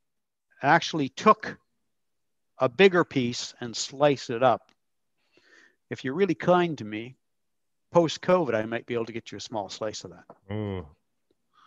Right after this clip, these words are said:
Speaker 2: Well, I'll, I'll, I'll gonna, I'm gonna call my friend Gary and find out what Greg likes, and maybe we'll throw a surprise there for us. Uh, another, I mean, they're just beautiful and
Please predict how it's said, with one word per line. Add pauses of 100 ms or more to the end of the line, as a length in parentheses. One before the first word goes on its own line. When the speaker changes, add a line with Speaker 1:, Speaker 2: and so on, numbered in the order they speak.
(1120)
Speaker 2:
Well,
I'll,
I'll,
I'll
gonna,
I'm
gonna
call
my
friend
Gary
and
find
out
what
Greg
likes,
and
maybe
we'll
throw
a
surprise
there
for
us.
Uh,
another,
I
mean,
they're
just
beautiful
and